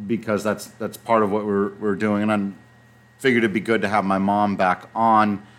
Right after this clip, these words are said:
um, you know, because this is something I think we're all figuring out,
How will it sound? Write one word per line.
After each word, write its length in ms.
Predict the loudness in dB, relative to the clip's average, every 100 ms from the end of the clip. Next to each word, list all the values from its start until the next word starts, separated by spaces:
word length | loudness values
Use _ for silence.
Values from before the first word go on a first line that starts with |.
| -20 _ _ -2
um, 520 | 2 2 2 -2 -4 -16 -20 -20 -20 _ _ _
you 100 | -4
know, 100 | 0
because 300 | 2 2 2
this 140 | 0 0
is 40 |
something 260 | 0 2 2
I 60 |
think 200 | 2 0
we're 140 | 4 6
all 340 | 8 6 0 -12
figuring 520 | -2 0 2 2 2
out, 320 | 4 4